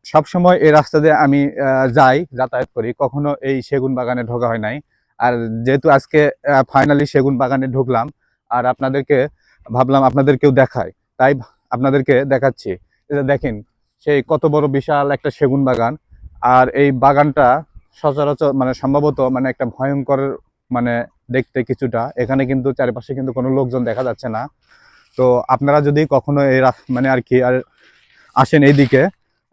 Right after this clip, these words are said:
তাহলে অবশ্যই এই সেগুন বাগানটা পরিদর্শন করবেন। আশা করি মানে আপনাদেরকে অনেক ভালো লাগবে। তো চারপাশে একটু দেখাও যে আসলে সেগুন বাগান। এখানে কিন্তু দেখা যাচ্ছে গাছে কিন্তু কোনো পাতাই নাই,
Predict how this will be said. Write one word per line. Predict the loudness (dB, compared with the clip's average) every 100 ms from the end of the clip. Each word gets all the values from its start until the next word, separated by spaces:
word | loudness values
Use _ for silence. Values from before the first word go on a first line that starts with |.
| 0
তাহলে | 4 6
অবশ্যই | 6 4 4
এই | 4 2
সেগুন | 2 2 4
বাগানটা | 2 0 -2 -2 -2
পরিদর্শন | -2 -2 -4 -4
করবেন। | -2 -2 -4 -10 _
আশা | -8 -4 0
করি | 0 0 -2 -6 -2
মানে | -2 -2 -4
আপনাদেরকে | -4 -2 -2 -2
অনেক | -2 -4
ভালো | -4 -4
লাগবে। | -4 -6 -10 -16 _ _ _ _ -8
তো | -2
চারপাশে | 0 2 2 0
একটু | 0 2
দেখাও | 2 2 0 -2 _
যে | -2
আসলে | -2 -2 -6
সেগুন | -2 -2 -2 -2
বাগান। | -2 -4
এখানে | -4 -4
কিন্তু | -2 -4 -4
দেখা | -4 -4 -6
যাচ্ছে | -6 -6
গাছে | -8 -8 -8
কিন্তু | -8
কোনো | -6 -6 -4
পাতাই | -2 -2
নাই, | -2 -4